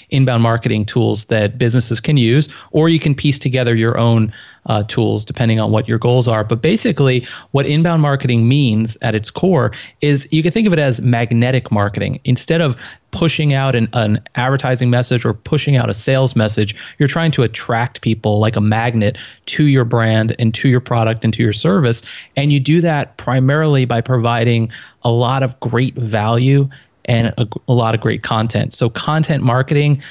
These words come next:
um, you, a lot of people might have heard that term, and some folks are a little confused. Is content marketing part of inbound? Is inbound part of content marketing? Um, and a lot of us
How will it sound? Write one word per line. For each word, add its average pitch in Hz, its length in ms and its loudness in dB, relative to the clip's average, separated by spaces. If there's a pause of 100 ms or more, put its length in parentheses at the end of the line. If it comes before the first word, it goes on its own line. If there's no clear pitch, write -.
(200)
um, 113 120 0
you, 131 140 0 (260)
a - 60 -2
lot 127 220 2
of 123 40 -4
people 135 240 -2
might 117 140 2
have 113 140 -2
heard 113 260 -2
that 113 240 -4
term, 110 400 0 (400)
and 110 320 0
some 135 300 2
folks 123 480 -2 (140)
are 110 540 0
a 135 120 -2
little 170 240 4
confused. 139 640 0 (100)
Is 117 440 0
content 127 340 -2
marketing 120 480 0
part 113 180 -2
of 110 60 -2
inbound? 170 480 2
Is 120 80 0
inbound 113 460 2 (260)
part 117 140 0
of 117 80 -6
content 135 400 0
marketing? 123 420 0 (300)
Um, 120 260 0 (100)
and 131 160 0
a 131 60 2
lot 143 260 2
of 151 80 2
us 123 240 0